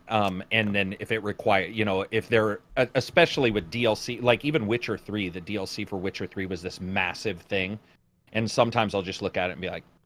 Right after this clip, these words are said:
Speaker 1: "I'm just not really interested in jumping
Speaker 2: Mm-hmm.
Speaker 1: back into that." So it's not really a homework thing, but, uh,
Speaker 2: Yeah.
Speaker 1: just
Speaker 2: It's,
Speaker 1: a
Speaker 2: I think
Speaker 1: time thing.
Speaker 2: sometimes it's like,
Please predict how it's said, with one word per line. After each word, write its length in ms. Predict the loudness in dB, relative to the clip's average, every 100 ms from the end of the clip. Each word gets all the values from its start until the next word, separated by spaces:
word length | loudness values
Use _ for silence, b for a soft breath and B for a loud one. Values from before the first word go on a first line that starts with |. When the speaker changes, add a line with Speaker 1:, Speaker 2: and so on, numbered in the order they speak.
| _ _ _ _ _ -20
Speaker 1:
"I'm 120 | -16
just 200 | -14 -8
not 160 | -8 -8
really 180 | -12 -12
interested 460 | -12 -12 -12 -14
in 60 | -10
jumping 240 | -8 -8
Speaker 2:
Mm-hmm. 100 | -8
Speaker 1:
back 200 | -8 -8
into 160 | -10 -8
that." 220 | -6 -6
So 120 | -2
it's 120 | 0 4
not 200 | 4 4
really 180 | 2
a 100 | 2 -2 -8
homework 500 | -4 -2 -4 -10 -14
thing, 160 | -18 -18 _ -12
but, 180 | -8 -6
uh, 20 |
Speaker 2:
Yeah. 180 | -8 -10 -18 _
Speaker 1:
just 140 | -10
Speaker 2:
It's, 80 | -6
Speaker 1:
a 40 | -4
Speaker 2:
I 40 |
think 100 | -2
Speaker 1:
time 60 | -2
thing. 80 |
Speaker 2:
sometimes 500 | -2 -4 -2 -2 -2
it's 160 | -6 -6
like, 480 | -4 -4 -6 -10